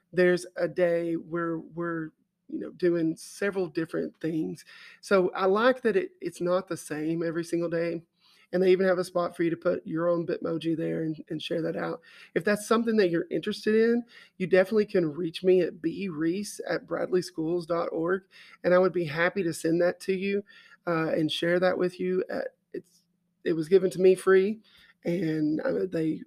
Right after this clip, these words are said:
have shared it, so I don't mind to share it with you as, as well. But it is so much fun for the kids to have that moment with you before the day gets going, before you start lessons and things like that.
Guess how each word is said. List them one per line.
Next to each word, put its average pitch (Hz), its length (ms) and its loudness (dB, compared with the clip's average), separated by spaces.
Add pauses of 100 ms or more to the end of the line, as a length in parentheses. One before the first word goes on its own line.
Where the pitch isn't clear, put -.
(100)
have 147 140 -6
shared 165 280 0
it, 185 180 0
so 165 300 -6
I 175 140 -4
don't 170 160 0
mind 170 200 2
to 165 60 -2
share 165 300 0
it 165 80 -4
with 165 180 -6
you 160 180 -2
as, 202 160 -6 (300)
as - 160 -12
well. 175 380 0 (400)
But 175 120 0
it 170 140 4
is 170 160 -2
so 180 300 4
much 165 240 0
fun 165 340 0 (300)
for - 100 -2
the 170 80 2
kids 160 280 -2
to 165 80 -4
have 160 160 -4
that 170 180 -4
moment 170 480 0 (200)
with 185 320 8
you 151 280 0 (280)
before 247 320 4
the 240 120 2
day 185 180 8
gets 180 260 0
going, 175 460 2
before 175 300 2
you 180 100 8
start 180 300 0
lessons 160 460 -2
and 147 100 -6
things 160 240 -4
like - 180 -8
that. - 280 -6